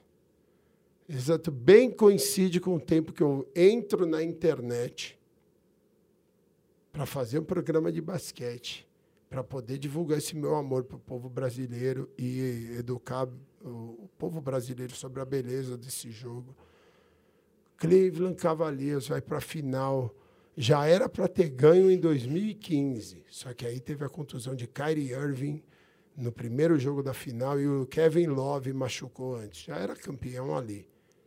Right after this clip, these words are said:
Então, nós tomamos essa bugada, mas o Leandrinho foi campeão da N B A. Então,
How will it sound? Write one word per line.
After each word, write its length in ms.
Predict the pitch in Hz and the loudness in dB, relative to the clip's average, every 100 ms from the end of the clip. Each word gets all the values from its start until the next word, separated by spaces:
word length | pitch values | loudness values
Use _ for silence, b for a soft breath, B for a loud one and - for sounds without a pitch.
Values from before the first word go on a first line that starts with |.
| b b b _ - | b b b _ -10
Então, 320 | 131 - 143 | -8 -4 -4
nós 160 | 139 | -4
tomamos 560 | - 160 131 139 147 135 | -4 -4 0 0 0 -2
essa 160 | - 151 | -4 -4
bugada, 480 | 139 123 135 143 | -6 -4 -4 -2
mas 220 | 139 139 127 | -2 -2 0
o 40 | |
Leandrinho 720 | 143 160 143 110 143 175 170 | 4 4 2 -2 0 2 0
foi 200 | - 127 | -6 -10
campeão 500 | - 160 - 123 131 | -12 -12 -10 -12 -10
da 100 | 131 | -8
N 140 | 131 135 | -8 -8
B 260 | 131 120 | -12 -14
A. 100 | 104 | -14
Então, 540 | 101 - 127 139 143 | -16 -16 -12 -12 -14